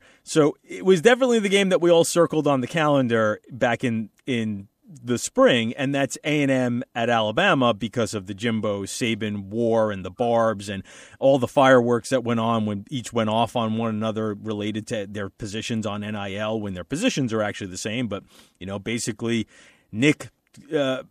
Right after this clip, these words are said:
sort of accuses Jimbo of cheating, but not really because it's legal now, but they're paying players and Jimbo,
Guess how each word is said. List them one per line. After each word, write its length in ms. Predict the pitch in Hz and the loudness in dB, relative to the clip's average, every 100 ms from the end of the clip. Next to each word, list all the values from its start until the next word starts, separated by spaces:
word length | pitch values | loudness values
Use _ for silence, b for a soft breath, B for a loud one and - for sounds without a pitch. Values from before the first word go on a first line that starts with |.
| _ - - | _ -20 -10
sort 540 | - - - 156 202 | -8 -4 -2 2 4
of 240 | 190 180 | 2 2
accuses 960 | 190 190 _ - 214 214 175 185 190 160 | -4 -6 _ -8 -4 -2 -2 -2 -2 -4
Jimbo 640 | 131 190 196 185 190 185 | -4 -2 -2 0 2 2
of 220 | 185 156 - | 0 -4 -8
cheating, 500 | - 208 190 190 170 | -4 -2 0 2 4
but 140 | 170 | 2
not 220 | 170 156 | 2 0
really 400 | 147 190 180 185 | 2 4 4 2
because 300 | 160 165 165 | 0 -2 -4
it's 180 | 160 - | -4 -10
legal 480 | 147 139 185 160 165 | -8 -2 -2 0 0
now, 300 | 156 160 160 | 2 2 2
but 180 | 143 139 | 0 2
they're 100 | 160 | 0
paying 360 | - 151 156 | 0 -4 -4
players 480 | 131 147 156 156 139 | -2 0 2 2 2
and 360 | 143 139 131 113 | 0 -2 -6 -2
Jimbo, 500 | 131 160 151 143 | 0 2 4 2